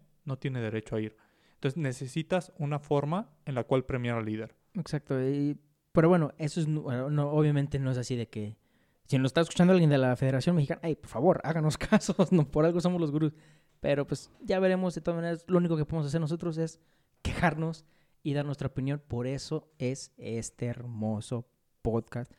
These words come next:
Speaker 2: el cual ha llegado, desgraciadamente, a su fin. Ya hablamos demasiado de la liguilla. Es más, hasta, hasta estoy emocionado que, que ya empiece.
Speaker 1: Sí.
Speaker 2: Fecha fifa, ya, ya cábate,
Speaker 1: Ya,
Speaker 2: chingado,
Speaker 1: ya
Speaker 2: te
Speaker 1: ter-,
Speaker 2: odio.
Speaker 1: ya terminó la fecha fifa.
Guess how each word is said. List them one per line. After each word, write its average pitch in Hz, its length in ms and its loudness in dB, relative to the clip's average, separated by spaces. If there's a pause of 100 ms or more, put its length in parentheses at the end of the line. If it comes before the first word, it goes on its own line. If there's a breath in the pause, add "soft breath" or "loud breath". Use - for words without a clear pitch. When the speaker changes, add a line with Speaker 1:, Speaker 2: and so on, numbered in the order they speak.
(240 soft breath)
Speaker 2:
el 117 160 -10
cual 107 220 -6 (460)
ha 147 140 4
llegado, 147 420 4
desgraciadamente, 135 880 0 (360)
a 135 180 -2
su 135 160 -8
fin. 117 340 -6 (840)
Ya 113 320 -4
hablamos 113 260 -2
demasiado 107 380 -4
de 127 60 -2
la 120 80 -2
liguilla. 127 360 -2
Es 151 80 -4
más, 139 220 -6
hasta, 110 460 -6 (200)
hasta - 180 -10
estoy 170 180 -2
emocionado 160 520 4
que, 135 180 -8
que 135 100 -8
ya 147 100 0
empiece. 151 440 -2 (440 soft breath)
Speaker 1:
Sí. - 140 -8
Speaker 2:
Fecha 143 140 0
fifa, 147 240 -2
ya, 117 160 -10
ya - 180 -10
cábate, 120 380 -10
Speaker 1:
Ya, - 40 -20
Speaker 2:
chingado, 139 480 0
Speaker 1:
ya 143 200 6
Speaker 2:
te - 40 2
Speaker 1:
ter-, 208 120 12
Speaker 2:
odio. 170 200 0
Speaker 1:
ya 143 180 2
terminó 131 380 4
la 135 100 4
fecha 123 240 -4
fifa. - 400 -4